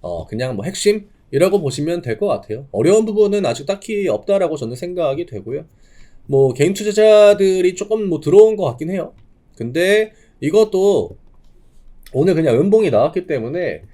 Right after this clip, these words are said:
뭐 이 정도의 유입이 주가에 치명적인 영향을 줬다 이렇게 보기는 힘들고요. 기관 쪽에 오늘 이제 사모펀드랑 금투 매도 나온 거, 투신 매도 나온 거, 이런 물량들이 이제 개인 쪽 좀 넘어가고, 그 다음에 외국인 매도 나온 거 좀 넘어가고,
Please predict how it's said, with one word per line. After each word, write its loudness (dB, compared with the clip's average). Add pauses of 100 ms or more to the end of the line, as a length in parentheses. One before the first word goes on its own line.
(340)
뭐 -2
이 0
정도의 0
유입이 -2
주가에 0
치명적인 -4
영향을 -4
줬다 -6
이렇게 -8
보기는 -10
힘들고요. -10 (320)
기관 -2
쪽에 0
오늘 0
이제 -8
사모펀드랑 -6
금투 -8
매도 -4
나온 -6
거, -16
투신 -10
매도 -6
나온 -8
거, -16 (260)
이런 2
물량들이 0 (200)
이제 -6
개인 -2
쪽 -10
좀 -10
넘어가고, -2
그 -20
다음에 -4
외국인 -4
매도 -6
나온 -6
거 -2
좀 -10
넘어가고, -10